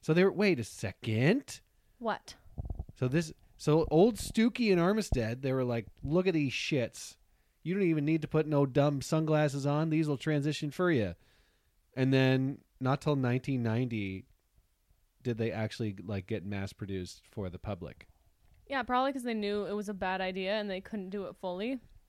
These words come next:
Speaker 1: If transition lenses were around in the sixties, the whole hippie movement would have been ruined.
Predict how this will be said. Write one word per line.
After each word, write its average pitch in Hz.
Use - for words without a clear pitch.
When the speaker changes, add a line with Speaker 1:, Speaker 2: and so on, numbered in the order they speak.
Speaker 1:
If 180
transition 247
lenses 202
were 147
around 185
in 196
the 185
sixties, 233
the 143
whole 175
hippie 135
movement 113
would 104
have 101
been 98
ruined. 76